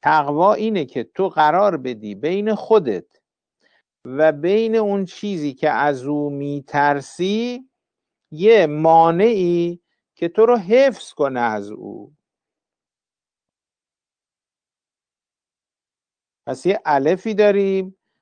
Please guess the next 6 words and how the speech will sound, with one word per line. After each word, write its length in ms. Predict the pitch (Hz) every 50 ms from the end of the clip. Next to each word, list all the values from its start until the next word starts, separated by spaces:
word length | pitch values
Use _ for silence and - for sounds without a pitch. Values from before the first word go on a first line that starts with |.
| _ _ _ _
که 520 | _ - 175 185 185 185 180 180 180 180 185 _ _ _ _ _ _ _ _ _ _ _ _
از 240 | - 127 120 120 131
یه 100 | 165 175
چیزی 300 | 175 - 165 170 190 190
نگرانی 600 | 175 160 151 135 139 131 123 123 120 120 127 127
داره، 460 | 113 104 92 87 85 80 80 98 _